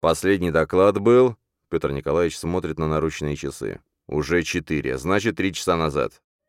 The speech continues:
За это время дроны успели отлетать от города на восемь километров. Насколько мне известно, наблюдение продолжается, и следующий доклад должен быть в девять утра. Хм, не думал, что они продержатся так долго.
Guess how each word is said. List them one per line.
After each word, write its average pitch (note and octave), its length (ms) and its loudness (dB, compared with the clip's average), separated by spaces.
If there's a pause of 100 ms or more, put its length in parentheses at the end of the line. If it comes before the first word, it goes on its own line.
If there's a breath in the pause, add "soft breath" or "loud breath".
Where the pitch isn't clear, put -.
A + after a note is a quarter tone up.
За D2+ 160 2
это E2+ 200 4
время F#2+ 320 4
дроны G2 260 2
успели F#2 340 2
отлетать F2 400 2
от E2+ 120 2
города F2+ 360 2
на E2+ 100 0
восемь E2 300 0
километров. C#2+ 600 -2
Насколько G#2 400 0
мне G#2 200 2
известно, G#2 500 2
наблюдение E2 640 0
продолжается, D2+ 760 -2
и D#2 100 -2
следующий D#2 520 -2
доклад F2 420 0
должен G#2+ 400 2
быть G2+ 180 0
в B1+ 140 -10
девять D2+ 360 0
утра. B1 360 -6 (560)
Хм, B2+ 220 0 (140)
не B2 160 -2
думал, D#3 300 0
что - 180 0
они C#3 160 2
продержатся A#2+ 640 0
так B2 200 0
долго. D2 440 0